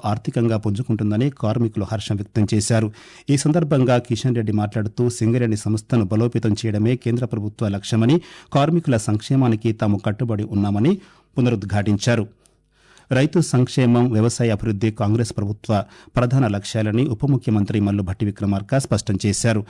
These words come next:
ఖమ్మం జిల్లాలో మంత్రి తుమ్మల నాగేశ్వరరావుతో కలిసి నిర్వహించిన మెగా రైతు మేళాలో ఆయన పాల్గొన్నారు. అనంతరం భట్టి మాట్లాడుతూ తమ ప్రభుత్వం సాగునీరు, ధాన్యం కొనుగోలు, యంత్రీకరణ కోసం వేల కోట్ల రూపాయలు ఖర్చు చేసిందని గుర్తు చేశారు. తమది మాటల ప్రభుత్వం కాదని,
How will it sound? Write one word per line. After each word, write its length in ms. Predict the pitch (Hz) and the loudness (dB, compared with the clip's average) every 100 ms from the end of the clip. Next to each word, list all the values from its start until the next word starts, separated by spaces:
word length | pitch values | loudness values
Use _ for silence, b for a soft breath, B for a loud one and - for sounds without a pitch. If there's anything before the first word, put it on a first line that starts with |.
| B B | B B
ఖమ్మం 260 | 135 143 170 | 2 4 4
జిల్లాలో 360 | 156 139 123 123 | 4 4 4 4
మంత్రి 320 | 113 107 107 | 2 0 -2
తుమ్మల 280 | 110 107 107 | 0 0 2
నాగేశ్వరరావుతో 600 | 107 104 - 104 101 104 | 0 0 -4 -4 -4 -4
కలిసి 280 | 107 101 107 | -4 -4 -4
నిర్వహించిన 560 | 104 101 98 113 104 B B B | -4 -2 -2 0 0 B B B
మెగా 320 | 117 120 147 | 2 2 2
రైతు 260 | 131 110 123 | 2 0 0
మేళాలో 380 | 123 107 104 123 | 0 0 0 0
ఆయన 180 | 117 104 | 0 -2
పాల్గొన్నారు. 520 | 104 104 104 107 123 | -2 -4 0 0 2
అనంతరం 420 | 127 110 117 104 | 2 2 2 0
భట్టి 220 | 98 98 | -2 -4
మాట్లాడుతూ 560 | 101 101 107 98 101 147 | -4 -4 -4 -6 -2 -2
తమ 180 | - 104 | 0 -2
ప్రభుత్వం 540 | 104 107 110 127 101 B B B | 0 -2 0 0 -2 B B B
సాగునీరు, 800 | - 131 135 151 139 120 120 127 | -2 0 2 4 4 4 0 0
ధాన్యం 400 | 104 110 123 120 | 0 2 2 2
కొనుగోలు, 540 | 110 107 107 107 117 - | 2 0 2 0 0 -2
యంత్రీకరణ 680 | 110 107 113 131 123 113 107 | 0 2 2 -2 0 0 0
కోసం 480 | 107 104 117 127 | -2 -4 -2 -2
వేల 260 | 120 110 127 | -2 0 0
కోట్ల 300 | 135 123 107 | -2 -6 -4
రూపాయలు 340 | 104 98 104 101 | -4 -2 -4 -2
ఖర్చు 320 | 101 - - | -6 -8 -8
చేసిందని 320 | 107 - 98 98 | -6 -2 -2 0
గుర్తు 280 | 101 - 98 | -2 -6 -4
చేశారు. 400 | 101 - 110 104 B B B | -2 0 0 0 B B B
తమది 240 | 117 107 104 | 2 2 4
మాటల 340 | 104 107 113 | 2 2 0
ప్రభుత్వం 460 | 107 104 104 - 101 | -2 -4 -4 -2 -2
కాదని, 400 | 110 104 117 | 0 0 4